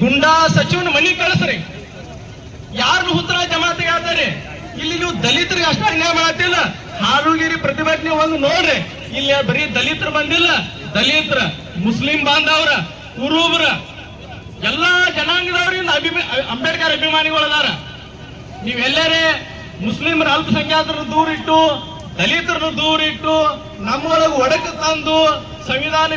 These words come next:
ವಿರೋಧ ಮಾಡ್ತೇವೆ ಅಂತ ಹೇಳಿ ಅಂಬೇಡ್ಕರ್ ಅಪಮಾನ ಮಾಡಿ ನಮ್ಮನ್ನೆಲ್ಲರ ಕುಗ್ಗಿಸ್ತಾನಂದ್ರೆ ಆಗಂಗಿಲ್ಲ. ಇದು ಬೆಂಕಿ ಜ್ವಾಲೆ ಹತ್ತಾತರಿ, ಮುಂದೆ ಒಂದಿನ ಇದ್ರ ಪರಿಣಾಮ ನೀವು ಎದುರಿಸ್ತಾರಿ.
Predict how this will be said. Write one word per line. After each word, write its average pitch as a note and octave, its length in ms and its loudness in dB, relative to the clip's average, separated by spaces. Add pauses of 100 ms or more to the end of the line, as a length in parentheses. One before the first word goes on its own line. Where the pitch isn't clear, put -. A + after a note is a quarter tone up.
ವಿರೋಧ D4+ 260 4
ಮಾಡ್ತೇವೆ D#4 420 2
ಅಂತ D#4 140 0
ಹೇಳಿ D4+ 420 2 (420)
ಅಂಬೇಡ್ಕರ್ D4+ 500 0
ಅಪಮಾನ C#4+ 480 2
ಮಾಡಿ D#4 360 2 (460)
ನಮ್ಮನ್ನೆಲ್ಲರ D#4 460 0 (160)
ಕುಗ್ಗಿಸ್ತಾನಂದ್ರೆ D#4 720 -2
ಆಗಂಗಿಲ್ಲ. D4+ 440 2 (520)
ಇದು C#4 120 -10
ಬೆಂಕಿ B3 420 -2 (120)
ಜ್ವಾಲೆ C4+ 280 2
ಹತ್ತಾತರಿ, D#4 840 2 (460)
ಮುಂದೆ E4 200 -2
ಒಂದಿನ D#4+ 300 0
ಇದ್ರ D#4+ 280 -2
ಪರಿಣಾಮ D4+ 480 0
ನೀವು D4+ 140 -6
ಎದುರಿಸ್ತಾರಿ. C4 580 0